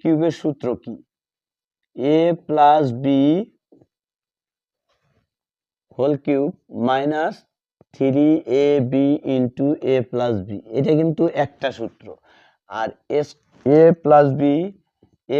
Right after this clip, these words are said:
plus b whole square, আহ, a minus b whole square-এর সূত্র। তাহলে a minus b whole square-এর সূত্র কি?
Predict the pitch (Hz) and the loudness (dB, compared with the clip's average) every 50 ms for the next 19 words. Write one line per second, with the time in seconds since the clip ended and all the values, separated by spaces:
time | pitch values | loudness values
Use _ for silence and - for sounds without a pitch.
0 | 151 - - 165 170 170 160 147 147 147 143 143 131 127 131 131 123 - - - | -2 -2 0 2 2 2 2 2 -2 -2 -2 -2 -2 -2 -4 -6 -6 -8 -14 -16
1 | 113 98 90 - _ _ _ _ _ _ _ _ _ _ _ _ _ 110 98 98 | -16 -16 -16 -20 _ _ _ _ _ _ _ _ _ _ _ _ _ -20 -18 -16
2 | 92 92 85 80 76 - _ _ 95 107 131 147 160 160 160 165 170 170 170 156 | -16 -18 -18 -20 -20 -20 _ _ -6 -2 -2 -2 -2 -2 -2 -2 -2 -2 -2 -2
3 | 143 151 156 151 139 135 135 127 - _ - 127 120 113 104 - - 107 87 _ | 0 0 0 0 0 -2 -6 -6 -8 _ -8 -6 -6 -6 -8 -10 -14 -18 -18 _
4 | _ - 95 - - 113 110 - 123 135 147 151 156 156 160 165 170 170 160 156 | _ -20 -20 -14 -12 -12 -10 -8 -6 -6 -4 -2 -2 -2 -2 -2 -2 -2 -4 -2
5 | 190 165 160 156 151 143 - - - 151 151 151 131 - 143 135 139 - 131 123 | -2 -2 -2 -2 -4 -6 -8 -8 -6 -6 -6 -6 -6 -8 -12 -10 -10 -10 -10 -10
6 | - - 135 | -8 -8 -8